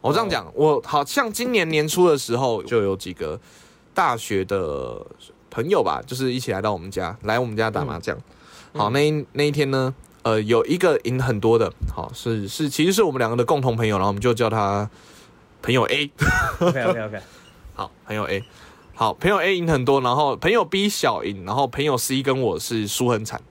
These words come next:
Speaker 1: 这样子。
Speaker 2: 哦，哦。
Speaker 1: 好，好，两个人输了，然后，然后朋友 A 就说，哦，朋友 A 就想说，好啦，今天赢那么多，请一下大家。然后，因为那时候大家其实都蛮饱的，也没有什么要吃东西这样子。
Speaker 2: 嗯，嗯。
Speaker 1: 所以说，好，不然这样子，过年嘛，对不对？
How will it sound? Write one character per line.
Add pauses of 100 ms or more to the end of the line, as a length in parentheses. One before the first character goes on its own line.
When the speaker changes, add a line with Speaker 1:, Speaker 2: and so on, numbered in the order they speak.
(120)
Speaker 1:
这
样
子。
Speaker 2:
哦，
哦。
Speaker 1:
好， (600)
好，
两
个
人
输
了，
然
后， (100)
然
后
朋
友
A
就
说，
哦，
朋
友
A
就
想
说，
好
啦， (180)
今
天
赢
那
么
多，
请
一
下
大
家。
然
后，
因
为
那
时
候
大
家
其
实
都
蛮
饱
的，
也
没
有
什
么
要
吃
东
西
这
样
子。
Speaker 2:
嗯，
嗯。 (440)
Speaker 1:
所
以
说，
好，
不
然
这
样
子，
过
年
嘛， (440)
对
不
对？